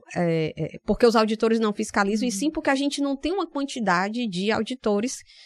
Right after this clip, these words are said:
Speaker 1: que possam fazer o trabalho de forma efetiva. Então, uma cadeia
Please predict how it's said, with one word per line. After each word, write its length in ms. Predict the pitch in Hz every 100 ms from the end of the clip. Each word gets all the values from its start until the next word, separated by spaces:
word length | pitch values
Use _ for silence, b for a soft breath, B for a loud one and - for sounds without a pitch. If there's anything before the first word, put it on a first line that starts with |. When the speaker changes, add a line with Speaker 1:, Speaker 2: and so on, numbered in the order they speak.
| B B
Speaker 1:
que 120 | - 277
possam 340 | 233 220 269
fazer 300 | 269 254 208
o 40 |
trabalho 600 | 208 233 220 175 170 196 208
de 140 | 208
forma 340 | - 190 185
efetiva. 680 | 196 226 311 - 185 156 160 - B B B B
Então, 180 | - 302
uma 120 | 294
cadeia 960 | - 254 208 202 220 277 262 208 175